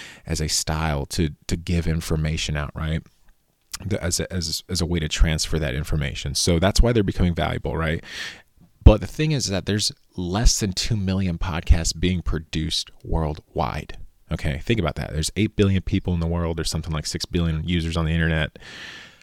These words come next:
But of that, there's only two million podcasts being produced worldwide.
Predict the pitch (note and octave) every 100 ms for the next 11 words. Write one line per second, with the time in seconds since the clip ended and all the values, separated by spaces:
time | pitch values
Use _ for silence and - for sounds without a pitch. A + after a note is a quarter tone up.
0 | - - F2+ G2 - - A#2 G#2 D#2 -
1 | E2+ F2+ F2+ F2+ E2 - F2 F2 F2 -
2 | - E2+ F2 E2 F2 E2+ - F2 D#2+ D#2+
3 | - D#2 D#2+ - D#2+ D#2 D2+ F2 D#2 D2+
4 | C#2+ - - - D#2+ D2+ D#2 - E2+ D2+
5 | C#2+ -